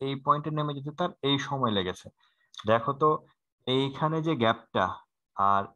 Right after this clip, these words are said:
এইখানে এই গ্যাপটা, এই দুটা কি সমান না? এই দুইটা gap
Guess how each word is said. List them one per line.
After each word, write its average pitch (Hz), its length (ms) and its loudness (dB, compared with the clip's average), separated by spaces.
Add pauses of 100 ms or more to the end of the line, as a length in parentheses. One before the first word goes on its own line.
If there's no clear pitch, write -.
এইখানে 135 420 -4
এই 143 100 -2
গ্যাপটা, 113 360 0
এই 98 80 -2
দুটা 120 200 -6
কি 135 120 -8
সমান 135 380 2
না? 120 120 2 (1600)
এই 110 100 -4
দুইটা 117 220 -4
gap 120 200 2